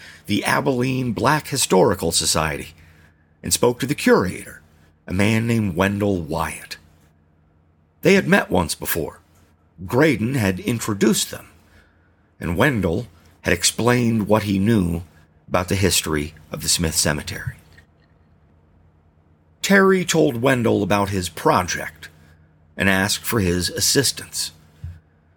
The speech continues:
He wanted to bring Wendell some of the old burial records to try and get a definitive list of names and dates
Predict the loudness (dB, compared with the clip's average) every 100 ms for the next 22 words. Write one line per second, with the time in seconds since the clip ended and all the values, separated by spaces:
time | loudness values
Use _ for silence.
0 | _ _ _ -4 2 2 2 0 2 2
1 | 2 2 2 4 2 0 -4 -20 -20 -20
2 | -2 2 2 4 4 6 4 2 4 6
3 | 6 4 2 0 -4 -6 -10 -16 -18 -20
4 | -20 -20 _ _ -8 -4 2 4 4 2
5 | 0 0 0 -2 0 0 2 0 -2 0
6 | 2 2 2 -4 0 2 2 2 -2 -2
7 | -4 -4 -4 0 2 2 -2 -2 -2